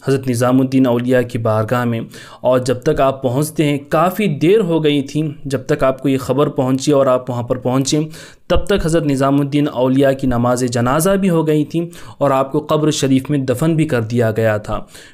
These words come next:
फिर हज़रत अमीर खुसरो रहमतुल्लाह अलैह निज़ामुद्दीन औलिया की कब्र शरीफ पर बैठते हैं, मिट्टी उठा कर के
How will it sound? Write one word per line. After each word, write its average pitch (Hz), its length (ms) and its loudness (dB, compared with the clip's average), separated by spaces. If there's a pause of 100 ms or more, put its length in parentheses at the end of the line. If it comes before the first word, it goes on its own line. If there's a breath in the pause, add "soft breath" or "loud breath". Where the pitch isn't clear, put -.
(120 loud breath)
फिर 127 140 0
हज़रत 123 260 2
अमीर 123 260 0
खुसरो 139 340 0
रहमतुल्लाह 135 520 2
अलैह 127 220 2 (320 loud breath)
निज़ामुद्दीन 147 580 2
औलिया 139 480 4
की 151 220 -6 (300 loud breath)
कब्र 202 240 2
शरीफ 165 340 0
पर 160 120 2
बैठते 127 440 0
हैं, 127 280 0 (340 loud breath)
मिट्टी 160 340 0
उठा 160 320 0
कर 170 160 0
के - 200 -2